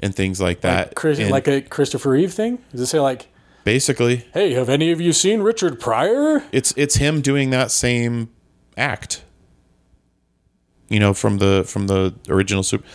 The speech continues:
Speaker 1: you know how Brandon
Speaker 2: Just
Speaker 1: Routh just
Speaker 2: basically,
Speaker 1: continued
Speaker 2: he's
Speaker 1: that
Speaker 2: just,
Speaker 1: story?
Speaker 2: "Oh, oh, oh, yeah, you're, yeah, okay, you're right."
Speaker 1: So Superman Returns was a continuation of the Christopher Reeve
Speaker 2: Y-,
Speaker 1: Superman.
Speaker 2: you're right.
Speaker 1: There's
Speaker 2: I,
Speaker 1: even
Speaker 2: you know, I always forget about that.
Speaker 1: he even fights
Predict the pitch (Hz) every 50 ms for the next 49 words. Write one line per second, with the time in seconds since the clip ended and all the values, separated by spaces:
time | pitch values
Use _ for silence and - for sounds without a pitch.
0 | - - - 135 170 185 165 170 165 143 113 127 127 131 131 123 110 107 104 104
1 | 110 113 110 - 170 165 151 - 151 147 139 147 139 131 143 120 110 - - 117
2 | 113 117 120 87 78 113 107 - - - - 104 98 98 98 240 254 247 233 220
3 | 220 220 226 220 220 208 196 208 202 196 190 180 175 175 165 156 151 147 151 151
4 | 165 151 143 127 120 139 147 143 - 123 117 113 123 127 123 117 110 104 107 -
5 | - - - - 160 156 151 147 143 - 202 185 208 190 185 175 165 143 123 -
6 | - 170 175 151 127 123 123 117 117 113 - 117 113 - - 135 127 120 113 113
7 | 113 120 117 - - 107 101 98 98 95 - 98 92 - 104 101 - - 101 -
8 | - 98 95 110 123 131 120 - - 101 101 95 92 90 92 151 156 160 156 160
9 | 156 139 139 131 151 147 - 147 160 165 147 156 151 196 240 294 311 240 - 196
10 | 196 190 202 220 226 220 - - - 196 143 135 143 170 202 165 160 127 110 -
11 | - 113 110 110 107 104 - - - - - - 143 160 123 165 170 151 160 147
12 | 139 123 - - - - - - 110 113 127 147 160 - - - - - - -